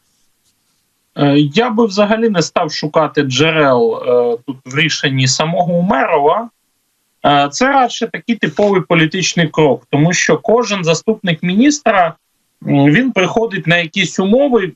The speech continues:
до конкретного міністра. Тобто це людина, скажімо так, посада заступника — це ось той професійний кістяк, як правило, який шукають там по іншим відомствам, по різним корпораціям, державним і недержавним,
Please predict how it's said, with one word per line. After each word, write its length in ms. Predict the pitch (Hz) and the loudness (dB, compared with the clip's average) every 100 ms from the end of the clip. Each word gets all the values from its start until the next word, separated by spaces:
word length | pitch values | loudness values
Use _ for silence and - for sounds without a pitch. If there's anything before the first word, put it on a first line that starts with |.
| _ - | _ -6
до 200 | 151 202 | -2 0
конкретного 760 | 226 208 180 196 208 202 180 165 | 0 -4 -2 0 -2 -2 -2 0
міністра. 640 | 175 170 139 120 - 117 - | 0 2 0 -2 -8 -12 -12
Тобто 260 | 120 - - | -12 -6 -6
це 480 | - 196 214 190 | -4 -2 0 0
людина, 680 | 165 160 220 302 254 196 175 | -2 -4 -2 0 0 0 0
скажімо 340 | - - 175 165 | -2 -6 -4 -2
так, 160 | 156 - | -4 -2
посада 380 | 160 175 175 180 | -4 0 0 0
заступника — 600 | 185 - 311 - 269 185 | -4 -4 -4 -4 -2 -2
це 240 | 170 208 202 | -2 0 0
ось 200 | 175 - | -2 -2
той 160 | 196 | -4
професійний 720 | - 170 165 156 180 165 160 | -2 -2 -2 -4 0 2 2
кістяк, 520 | 147 156 - 143 - _ _ - - _ _ | 0 -4 -2 -4 -4 _ _ -16 -16 _ _
як 240 | 156 147 151 | 0 0 0
правило, 520 | - 170 156 151 151 151 | -2 0 0 2 2 2
який 260 | 147 170 | 0 -2
шукають 600 | 147 175 156 156 135 120 | -4 -4 -2 0 0 -2
там 160 | - 117 | -4 -4
по 140 | 143 | 0
іншим 340 | 135 123 - 123 | 0 0 0 0
відомствам, 760 | 190 240 226 208 - 185 160 | 2 2 0 -2 -2 0 0
по 340 | 147 151 139 131 | 0 0 0 0
різним 320 | 127 127 117 | -2 0 -2
корпораціям, 920 | 120 120 - 156 220 254 - 214 196 | -2 -4 -2 0 0 0 -2 -4 -2
державним 600 | 180 170 170 196 175 160 | -2 -2 0 0 0 -2
і 40 | 156 | -2
недержавним, 840 | 151 143 143 135 139 131 123 120 | -2 -2 -4 0 2 2 -2 -16